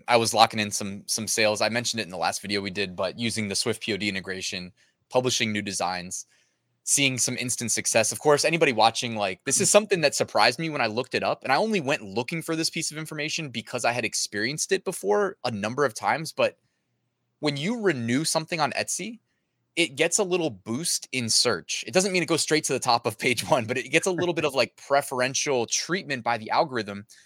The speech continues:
So sometimes you publish something new and you get a sale immediately. I actually just had somebody email me, uh, yesterday that was like, "Hey, I just opened my Etsy shop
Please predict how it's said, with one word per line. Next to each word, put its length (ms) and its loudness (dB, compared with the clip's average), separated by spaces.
So 120 -4
sometimes 460 2
you 80 -6
publish 340 2
something 420 -2
new 320 -2
and 100 -2
you 80 -2
get 120 2
a 40 2
sale 380 2
immediately. 640 -6
I 100 6
actually 200 4
just 180 -4
had 160 2
somebody 360 0
email 220 0
me, 220 -2
uh, 140 0
yesterday 440 0
that 140 0
was 140 -4
like, 180 -2
"Hey, 160 6
I 100 8
just 140 -2
opened 240 0
my 100 6
Etsy 300 2
shop 340 4